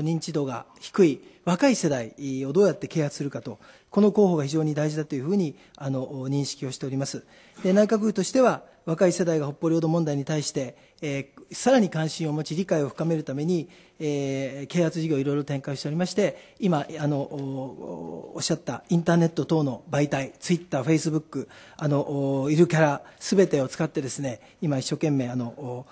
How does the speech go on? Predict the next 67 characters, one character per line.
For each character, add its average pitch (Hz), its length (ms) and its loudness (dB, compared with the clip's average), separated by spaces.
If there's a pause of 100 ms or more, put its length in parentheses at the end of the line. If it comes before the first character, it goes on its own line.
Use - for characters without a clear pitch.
(140)
広 160 180 4
報 135 120 2
し - 60 -6
て - 60 0
お 147 60 2
り 147 80 0
ま 147 80 -2
す。 - 120 -8
あ - 60 -6
の、 170 80 2
私 190 280 2
の 220 40 6
発 202 120 4
信 220 100 0
力 180 180 2
は 131 120 -4 (200)
全 165 140 -6
然 165 80 -4
大 233 180 6
し - 40 2
た 185 80 4
こ 165 60 0
と 151 100 2
な 175 100 6
い - 20 6
ん 185 40 2
で 165 60 0
す - 80 -6
け 147 80 -6
ど 143 80 -4
も、 156 200 -2 (180)
そ - 140 -2
れ 185 80 4
で 202 60 6
も 170 80 4
拙 202 340 8
い、 147 160 4 (160)
あ 160 120 0
の、 151 140 2
お、 147 520 -2 (160)
え 151 340 -2
ー、 - 20 -6
発 - 140 -2
信 214 160 2
力 156 160 -2
を 139 80 -2
使 - 120 -2
っ 160 60 0
て、 165 280 0 (200)
あ - 80 -4
の、 160 80 2
先 214 220 6
頭 240 100 4
に 233 60 6
立 247 140 4
っ 254 40 4
て、 165 400 -2
あ - 100 -8
の、 139 120 -4
裾 165 240 -4
野 165 120 0
の 156 320 -4
広 202 300 6
い、 127 60 -6 (320)
あ 131 100 -6
の、 135 140 0
お、 135 500 -8